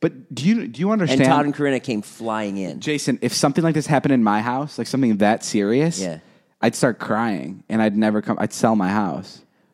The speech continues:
Speaker 1: Do you know what I
Speaker 2: Well,
Speaker 1: mean?
Speaker 2: why? No one's been killed by ghosts.
Speaker 1: Oh, that's, that's, that's exactly what I'm trying to get to.
Speaker 2: Right.
Speaker 1: No one's been killed by a ghost.
Speaker 2: Right.
Speaker 1: Or so we know. And no one's, like, caught anything on camera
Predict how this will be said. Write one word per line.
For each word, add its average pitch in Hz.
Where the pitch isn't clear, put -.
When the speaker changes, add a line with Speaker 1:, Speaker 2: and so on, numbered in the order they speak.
Speaker 1:
Do 127
you 131
know 139
what 127
I -
Speaker 2:
Well, 104
Speaker 1:
mean? -
Speaker 2:
why? 175
No 156
one's 202
been 135
killed 113
by 98
ghosts. 101
Speaker 1:
Oh, 254
that's, 196
that's, 143
that's 165
exactly 170
what 156
I'm 151
trying 143
to 123
get 160
to. 104
Speaker 2:
Right. 117
Speaker 1:
No 180
one's 262
been 170
killed 175
by 127
a 104
ghost. 98
Speaker 2:
Right. 101
Speaker 1:
Or 123
so 143
we 131
know. 110
And 165
no 175
one's, 240
like, 147
caught -
anything 160
on 127
camera 131